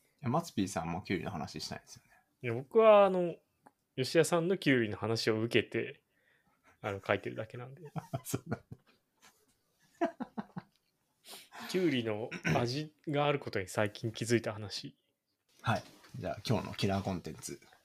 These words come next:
Speaker 1: いきますか。あのー、なんですかね。今まで、キュウリに味があるって知らなかったんですよ。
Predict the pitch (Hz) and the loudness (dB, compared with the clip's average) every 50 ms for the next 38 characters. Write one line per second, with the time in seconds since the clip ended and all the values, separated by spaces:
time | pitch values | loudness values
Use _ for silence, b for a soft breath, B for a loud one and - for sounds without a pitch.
0 | _ _ _ _ _ _ b b b b b b b b b b b b b b | _ _ _ _ _ _ b b b b b b b b b b b b b b
1 | b b b _ - - - - 101 - - - - - B B B B B B | b b b _ -14 -10 -10 -8 -8 -6 -8 -6 -4 -4 B B B B B B
2 | B B B B _ _ _ _ - _ _ _ _ - 104 98 95 95 95 92 | B B B B _ _ _ _ -20 _ _ _ _ 0 0 2 2 2 0 -2
3 | 90 90 90 90 87 85 85 85 82 80 80 80 80 76 76 - - - _ _ | -4 -4 -6 -6 -6 -6 -6 -6 -4 -4 -4 -4 -4 -6 -6 -8 -10 -12 _ _
4 | _ _ _ _ _ _ _ - - 110 107 92 85 82 - - - - 52 71 | _ _ _ _ _ _ _ -4 0 0 0 0 -2 -4 -8 -10 -10 -10 -10 -8
5 | 67 - - 110 123 156 180 196 170 135 110 101 92 78 - - - - B B | -10 -6 -2 2 2 4 4 4 4 4 4 2 2 2 0 -4 -10 -18 B B
6 | B B B B B B B B - - 190 185 156 113 95 85 90 185 170 - | B B B B B B B B -8 -2 0 2 2 2 0 0 -2 -2 -2 -4
7 | - - - _ _ _ _ _ _ _ _ _ - - 101 95 107 120 120 135 | -6 -8 -12 _ _ _ _ _ _ _ _ _ -2 -2 -2 0 0 2 4 4
8 | 131 107 95 - - - - - 104 107 110 117 120 - - - - - - - | 4 4 4 0 -6 -10 -6 0 2 2 4 4 2 2 -2 -6 -6 -8 -10 -10
9 | - - - - - | -10 -10 -16 -16 -16